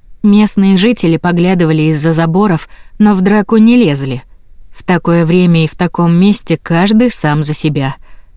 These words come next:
А подставляться ради неясно чего? Парень резкий, парень крови не боится. Ну и пусть его, иди с миром, но...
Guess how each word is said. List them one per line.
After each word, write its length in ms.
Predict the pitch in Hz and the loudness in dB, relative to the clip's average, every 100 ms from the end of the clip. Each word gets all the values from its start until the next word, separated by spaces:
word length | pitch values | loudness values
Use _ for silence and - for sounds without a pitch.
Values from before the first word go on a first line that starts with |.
| - - - | -20 -12 -2
А 140 | 190 | -2
подставляться 840 | - 202 - 196 214 202 - - | -2 -4 -2 0 2 0 -2 -2
ради 240 | 175 185 175 | -2 0 0
неясно 600 | 175 175 185 180 175 165 | 2 2 2 0 -2 -4
чего? 520 | - 165 151 165 220 - - - - - - - - - | -2 -2 0 0 -2 -6 -20 -20 -20 -20 -20 -20 -16 -4
Парень 380 | 262 269 160 151 | 0 2 0 0
резкий, 480 | 151 190 - 160 - - - - - - - | -2 -2 -4 -6 -8 -18 -20 -20 -20 -20 -4
парень 360 | 233 240 190 165 | 0 2 2 0
крови 320 | 196 190 170 | 2 2 2
не 140 | 165 | 2
боится. 640 | 170 151 143 165 - 165 - - - - - | 2 0 0 -4 -4 -8 -8 -14 -20 -20 -4
Ну 220 | 262 233 | 2 2
и 100 | 196 | 2
пусть 380 | 160 240 302 - | 0 0 -2 0
его, 320 | 262 240 247 233 - - - - | 0 2 0 -2 -12 -20 -14 -2
иди 300 | 330 302 339 | 0 2 0
с 100 | - | 0
миром, 480 | 170 156 151 156 | 0 2 0 0
но... 520 | 165 165 160 160 151 | 0 2 0 0 -2